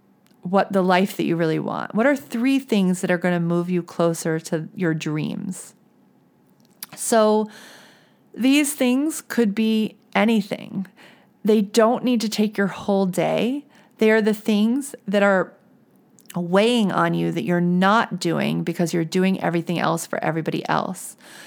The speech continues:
So it could be that you read a blog post about how to write a book, if that's something you've always wanted to do.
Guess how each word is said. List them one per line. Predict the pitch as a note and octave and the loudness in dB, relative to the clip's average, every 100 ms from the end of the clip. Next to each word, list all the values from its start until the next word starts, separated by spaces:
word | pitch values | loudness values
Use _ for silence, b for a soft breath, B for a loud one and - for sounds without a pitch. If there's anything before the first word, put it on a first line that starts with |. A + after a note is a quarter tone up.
| B | B
So | - G#3+ | -2 2
it | G#3 G#3 | 2 0
could | - A#3+ A#3 G#3+ | -4 0 2 2
be | A3 A3 G#3+ | 0 2 2
that | G3+ F#3+ F3 F3 - - B B B | 2 2 4 2 -2 -12 B B B
you | G3 | -2
read | F3+ F#3 G3 | 0 2 2
a | G#3 | 2
blog | F#3 F3+ E3+ G3 | 0 2 2 2
post | - A3 A#3 A#3 | 0 0 2 0
about | - F#3 - | 0 0 0
how | D#3+ F3+ | 2 2
to | F#3+ | 2
write | F#3+ F#3+ | 2 0
a | |
book, | F3 F3 G3 - - | 0 0 -2 -2 -12
if | - - | -16 -2
that's | - - | -2 0
something | - F3+ E3+ | -6 -6 -4
you've | E3+ D#3+ | -2 -2
always | E3 E3 | -2 -2
wanted | E3+ D#3+ D#3+ | -4 -4 -6
to | E3 | -6
do. | D#3+ - | -6 -6